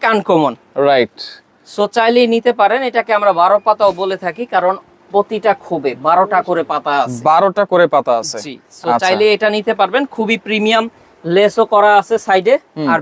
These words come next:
Speaker 1: ব্যাক সাইডটা দেখেন ফিনিশিং করা।
Speaker 2: ব্যাক সাইডও
Speaker 1: খুবই
Speaker 2: ফিনিশিং করা।
Speaker 1: সুন্দর ফিনিশিং করা আছে।
Speaker 2: আচ্ছা।
Speaker 1: So, চাইলেই এইটা নিতে পারছেন আমাদের থেকে ধামাকা অফারে।
Speaker 2: টু এর দাম কত?
Speaker 1: অফার প্রাইসটা থাকবে মাত্র ষোলোশো টাকা।
Speaker 2: ষোলোশো?
Speaker 1: ষোলোশো টাকা।
Speaker 2: আচ্ছা,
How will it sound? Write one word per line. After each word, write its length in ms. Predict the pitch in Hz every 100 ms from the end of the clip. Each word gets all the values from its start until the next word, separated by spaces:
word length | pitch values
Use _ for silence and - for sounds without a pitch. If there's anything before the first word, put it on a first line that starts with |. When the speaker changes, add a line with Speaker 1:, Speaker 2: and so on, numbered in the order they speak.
| 165
Speaker 1:
ব্যাক 140 | 180 -
সাইডটা 260 | 214 - 226
দেখেন 220 | 185 240 277 -
ফিনিশিং 340 | 226 220 202 165
করা। 160 | 151 123 131 117
Speaker 2:
ব্যাক 160 | 151 156 -
সাইডও 200 | 170 190
Speaker 1:
খুবই 140 | 226
Speaker 2:
ফিনিশিং 160 | 262 262
করা। 100 | 151
Speaker 1:
সুন্দর 280 | 247 247 247 -
ফিনিশিং 380 | 226 220 214 202
করা 180 | 180 160 143
আছে। 180 | 127 - 107 - 135
Speaker 2:
আচ্ছা। 200 | 120 - 113
Speaker 1:
So, 60 | 190
চাইলেই 320 | 226 226 240 233 202
এইটা 240 | 214 - 226 208
নিতে 160 | 208 214
পারছেন 300 | 196 - 233 233
আমাদের 240 | 185 175 196
থেকে 160 | 202 185 156
ধামাকা 340 | 160 165 160 175 185
অফারে। 260 | 190 220 240 - 202
Speaker 2:
টু 60 | 220
এর 80 | 208
দাম 100 | 220 208
কত? 120 | 196 156 -
Speaker 1:
অফার 220 | - 240 233
প্রাইসটা 400 | 240 240 - 247 233
থাকবে 420 | 226 214 185 202 233 233 214
মাত্র 320 | 214 _ - 226 202 -
ষোলোশো 420 | 247 254 196 240 226
টাকা। 200 | 196 139 - - -
Speaker 2:
ষোলোশো? 440 | 202 220 202 165 120 - -
Speaker 1:
ষোলোশো 380 | 226 233 226 208 170
টাকা। 180 | 139 110 _ 135
Speaker 2:
আচ্ছা, 180 | 123 -